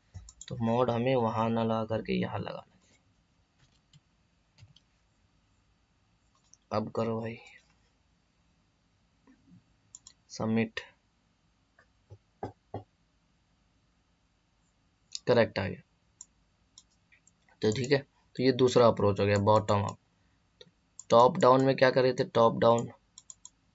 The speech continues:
अब टाइम कॉम्प्लेक्सिटी की बात करते हैं। टाइम, टॉप डाउन में तो टाइम कॉम्प्लेक्सिटी तो order of n ही आ रहा था। स्पेस हम क्या कर रहे थे, order of n स्पेस ले रहे थे एक रिकर्सिव कॉल के लिए, तो रिकर्जन में हम ये कॉल कर रहे थे ना इसे, प्लस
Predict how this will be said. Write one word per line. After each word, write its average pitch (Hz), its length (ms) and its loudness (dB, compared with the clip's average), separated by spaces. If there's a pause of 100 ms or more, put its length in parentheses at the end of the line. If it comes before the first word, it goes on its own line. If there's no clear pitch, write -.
(960)
अब 120 200 -6
टाइम 123 240 4
कॉम्प्लेक्सिटी 120 360 0
की 123 40 2
बात 107 140 2
करते 110 80 -2
हैं। 104 100 -4
टाइम, 113 240 2
टॉप 123 260 4
डाउन 131 180 4
में 131 100 0
तो 127 100 2 (100)
टाइम 131 220 2
कॉम्प्लेक्सिटी 127 520 0
तो 131 160 4
order 123 240 2
of 120 200 -2
n 110 120 -2
ही 110 100 -2
आ 104 100 -4
रहा - 120 -8
था। - 160 -20 (720)
स्पेस 143 400 4
हम 147 140 4
क्या 139 180 6
कर 117 140 2
रहे 110 100 2
थे, 110 240 0
order 117 320 4
of 135 220 4
n 127 200 0
स्पेस 127 360 -2
ले 127 140 2
रहे 127 80 0
थे 131 140 2
एक 123 100 0
रिकर्सिव 120 560 -2 (500)
कॉल 123 220 4
के 123 100 0
लिए, 120 100 2
तो 120 160 2
रिकर्जन 117 440 0
में 120 140 0
हम 117 120 -2
ये 117 80 -2
कॉल 113 240 0
कर 113 160 -2
रहे 117 120 0
थे 120 80 0
ना 131 80 0
इसे, 131 220 -6 (920)
प्लस 104 340 -2